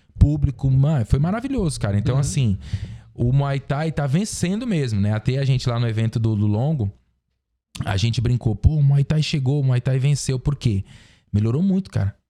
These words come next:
Speaker 1: Apesar de que tem que melhorar muito ainda, tem que ter empresas apoiando. Você empresário aí, ó, já, meu, dá uma força pra galera do Muay Thai. O esporte tira a galera da, da, do, da, do crime,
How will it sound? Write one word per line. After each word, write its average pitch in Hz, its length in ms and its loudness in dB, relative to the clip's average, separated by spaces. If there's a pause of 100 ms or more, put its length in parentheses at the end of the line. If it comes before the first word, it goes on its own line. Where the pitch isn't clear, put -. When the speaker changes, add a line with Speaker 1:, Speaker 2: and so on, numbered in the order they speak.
(300)
Speaker 1:
Apesar 117 840 -2
de 120 140 -2
que - 160 -10
tem 156 200 2
que 156 120 -2
melhorar 117 400 0
muito 120 500 2
ainda, 110 300 0
tem 131 180 0
que 123 60 -6
ter 117 320 -2 (260)
empresas 139 640 0
apoiando. 120 420 0
Você 113 220 0
empresário 117 540 0
aí, 127 160 0
ó, 110 100 0
já, 113 280 0
meu, 123 260 2
dá 104 160 0
uma 151 160 2
força 143 420 -2
pra 143 160 -2
galera 120 420 0
do 120 120 -2
Muay 117 200 0
Thai. 104 460 -2 (380)
O 120 60 2
esporte 143 540 0
tira 151 260 -2
a - 20 -4
galera 131 360 -2
da, 117 180 -2
da, 117 140 0
do, 113 160 0
da, 101 300 0
do 107 300 -2
crime, 131 580 0